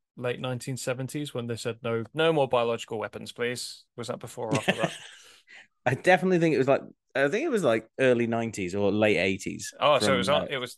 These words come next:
Speaker 1: I think it might have been after. So the,
Speaker 2: Oh, yeah.
Speaker 1: the, the planet committed a, an illegal act. Wow.
Speaker 2: <laughs>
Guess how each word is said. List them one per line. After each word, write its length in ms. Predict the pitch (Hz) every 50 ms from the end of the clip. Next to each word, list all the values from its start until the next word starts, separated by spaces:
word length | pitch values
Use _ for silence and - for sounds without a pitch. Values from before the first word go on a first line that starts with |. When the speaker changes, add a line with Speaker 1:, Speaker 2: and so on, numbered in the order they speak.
| -
Speaker 1:
I 80 | 127 113
think 160 | 131 165 143
it 100 | 135 123
might 100 | 135 147
have 80 | 139 131
been 80 | 131
after. 460 | 147 165 156 135 - - 107 104 104 - _ _ _ _ -
So 280 | - - 123 120 120
the, 200 | 117 127 131 123
Speaker 2:
Oh, 100 | 127 131
yeah. 180 | 123 110 98 117 - - _ _ _ _
Speaker 1:
the, 100 | 131 120
the 60 | - _ _ _ -
planet 380 | - - 139 131 120 113 101 -
committed 380 | - 117 113 107 - 123 110 110
a, 160 | 107 107 107 -
an 140 | - 117 113
illegal 360 | 113 113 120 120 117 - 110 107
act. 280 | 104 - - - - - _ _ _ _ _ _ _ _ -
Wow. 220 | 113 107 104 101
Speaker 2:
<laughs> 40 | -